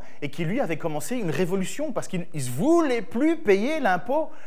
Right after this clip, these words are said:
à César. Parce que, justement, c'était de l'idolâtrie, c'était ci, c'était là. Donc, le climat est sous tension.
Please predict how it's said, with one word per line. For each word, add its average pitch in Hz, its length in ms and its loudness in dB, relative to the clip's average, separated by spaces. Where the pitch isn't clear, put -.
à 277 120 6
César. 269 600 2
Parce 185 220 -2
que, 156 100 -2
justement, 170 420 0
c'était 160 280 0
de 147 40 -2
l'idolâtrie, 151 600 0
c'était 147 240 -2
ci, 269 220 -4
c'était 147 200 -2
là. 135 140 0
Donc, 269 180 4
le 175 140 2
climat 190 480 -2
est 127 80 -4
sous - 260 -4
tension. 131 440 -4